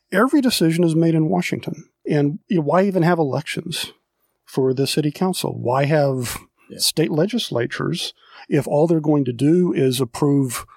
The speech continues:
Speaker 1: bond issues for roads and schools? If, if every other decision has been, including censorship, uh, there's going to be censorship. There always will be some kind of censorship of, of, of at least, you know, pedophilia and, and you name it, even if you're a very libertarian.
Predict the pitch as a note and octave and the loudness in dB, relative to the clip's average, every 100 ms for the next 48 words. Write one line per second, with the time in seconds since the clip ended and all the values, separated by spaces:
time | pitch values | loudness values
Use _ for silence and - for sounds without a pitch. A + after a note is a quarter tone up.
0 | _ _ B2+ B2+ C3 C3 - B2 - B2 | _ _ -4 0 0 0 -2 -2 0 0
1 | A2+ A2 - - - _ _ _ _ _ | 0 -2 -4 -6 -12 _ _ _ _ _
2 | - - B2 B2+ B2+ B2+ C#3+ C3+ - A#3 | -10 -4 0 2 2 2 0 0 0 0
3 | - - - - - - D3 - E3 E3+ | 0 -6 -6 -4 -4 -2 -2 -2 2 2
4 | G3 G3+ E3 D3 C#3 - E3 D3 B2+ C3+ | 2 2 2 0 -4 -2 0 0 -2 -2
5 | C3 - - - D#3 B3 C#4+ A#3 - A#3+ | -4 -6 -10 -4 -2 2 2 2 2 -2
6 | - G#3+ - - _ _ - - C#3+ C3+ | -2 -4 -4 -6 _ _ -20 -2 0 2
7 | F#3 G#3 F#3 B3 E4 A3+ E3 - A#3 - | 2 0 2 4 4 2 0 2 2 0
8 | C4+ - - - D3 D3 E3+ G#3+ - A#2 | -2 -2 -4 0 0 2 2 2 0 -6
9 | - - A2+ G#3 - - F3+ - F#3 F3 | -6 -4 -2 -2 -4 -8 -4 0 0 0
10 | C3+ - B2 - B2+ B2 A#2 C#3 B2+ A#2 | 0 0 -2 -2 -2 -2 -2 0 -2 -2
11 | D3+ B2 A#2 - - - _ _ F3+ C3+ | -2 -2 -4 -14 -20 -20 _ _ -2 0
12 | B2+ D3 E3 F#3+ C#3+ - D3+ - - D3 | 0 0 0 0 -2 -4 -12 -8 -4 -4
13 | - C3+ C3 B2+ B2 A#2 A#2 C3 - A#2+ | -2 0 0 0 0 0 -2 -2 0 0
14 | A#2+ F#3 F#3+ C3+ A#2+ D#3 F3 A#2+ C#3 C#3+ | 0 -2 -2 0 2 2 0 0 0 -2
15 | - C3+ B2 C3 B2 A#2+ A#2 F3 A3+ D#3+ | 0 -2 0 0 0 -2 -4 0 0 0
16 | D#3 | -2